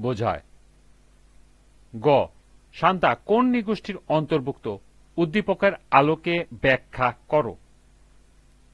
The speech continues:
এবং ঘ, শান্তার মতো অন্যান্য নিগোষ্ঠীর মানুষের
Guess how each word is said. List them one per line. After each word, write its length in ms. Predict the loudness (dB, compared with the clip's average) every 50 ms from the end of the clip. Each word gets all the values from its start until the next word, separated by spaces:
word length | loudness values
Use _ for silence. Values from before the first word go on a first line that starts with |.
| _ _ _ _ -20 -20 _
এবং 260 | -4 -4 0 0 0 0 0
ঘ, 80 | 2 2 4 4 2 0 -6 -16 -20 -20 -20 -20 _ _ -20 -20 -18
শান্তার 440 | -4 0 0 0 2 4 2 2 2
মতো 220 | 0 0 0 -2 -2
অন্যান্য 480 | 0 -2 -4 -4 0 0 0 0 0 -4
নিগোষ্ঠীর 760 | -4 -2 -4 -2 -2 -4 -6 -6 -8 -10 -4 -2 -2 -2 -2 -2
মানুষের 840 | -4 -2 -2 -2 -2 -2 -4 -4 -4 -4 -6 -6 -4 -4 -2 -2